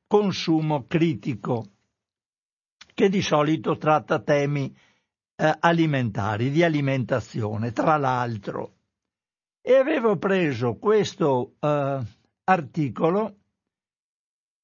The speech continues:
di Giampaolo Usai, che era titolato, è titolato, è in data, lo trovate se andate a consultare il sito del,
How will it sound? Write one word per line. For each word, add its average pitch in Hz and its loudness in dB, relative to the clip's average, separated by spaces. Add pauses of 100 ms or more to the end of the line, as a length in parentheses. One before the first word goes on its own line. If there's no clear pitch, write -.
(1040)
di 147 0
Giampaolo 165 2
Usai, 156 0 (840)
che 294 0
era 151 2
titolato, 165 0 (540)
è 214 2
titolato, 143 -2 (420)
è 196 0
in 233 0
data, 175 2
lo 170 0
trovate 165 0
se - -2
andate 147 0
a - -4
consultare 143 -2
il 127 -4
sito 156 -2
del, 127 -2